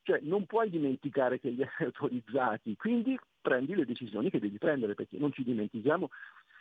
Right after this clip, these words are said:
che la Cassazione esamina solo la legittimità, non può entrare nel merito." E quindi ha ordinato a questo, ha ordinato questo a Bergamo. Bergamo per l'ennesima volta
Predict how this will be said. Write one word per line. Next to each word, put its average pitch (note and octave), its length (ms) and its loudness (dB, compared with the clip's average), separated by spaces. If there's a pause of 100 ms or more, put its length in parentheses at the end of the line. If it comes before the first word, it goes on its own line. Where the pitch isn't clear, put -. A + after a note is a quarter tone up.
(160)
che C#3 120 2
la - 100 -2
Cassazione D#3+ 720 0
esamina A#2+ 460 -2
solo B2+ 260 0
la A2+ 140 2
legittimità, A2 680 0
non B2 240 0
può C#3+ 220 4
entrare A2 400 -4
nel A2 180 -4
merito." G2+ 480 -4 (480)
E - 140 2
quindi G#3 300 0
ha D#3 80 4
ordinato C#3+ 400 -2
a A#2+ 60 -4
questo, - 440 -8
ha C#3 100 0
ordinato D#3 400 0
questo A#2 400 -4
a B2+ 140 -2
Bergamo. A2 500 -2
Bergamo A#2 480 -2
per B2 160 -2
l'ennesima A#2+ 460 0
volta A2+ 380 0